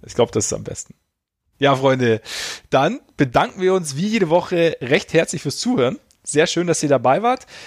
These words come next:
Bevor wir mit den klassischen Geschichten von wegen, wo ihr uns überall folgen könnt und wo ihr uns überall abonnieren könnt, weitermachen, noch eine kleine Ansage. Kommende Woche geht's weiter, allerdings ohne mich. Ich muss eine Woche aussetzen.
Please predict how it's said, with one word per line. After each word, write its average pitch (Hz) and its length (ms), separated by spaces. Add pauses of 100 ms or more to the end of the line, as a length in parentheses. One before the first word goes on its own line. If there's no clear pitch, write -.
(760)
Bevor 220 380
wir 156 380
mit 139 400
den 127 260
klassischen - 460
Geschichten 131 420
von 123 180
wegen, 120 200
wo 147 120
ihr 135 60
uns 120 120
überall 104 200
folgen 226 320
könnt 131 260
und 104 120
wo 127 80
ihr - 20
uns 113 120
überall 101 180
abonnieren 135 320
könnt, 104 180
weitermachen, 120 460
noch 135 120
eine 131 200
kleine 117 680 (1000)
Ansage. 131 600 (380)
Kommende 151 340
Woche 170 220
geht's 139 260
weiter, 139 440 (580)
allerdings 131 480
ohne 127 180
mich. 143 320 (160)
Ich - 160
muss 120 140
eine 113 220
Woche 113 180
aussetzen. - 540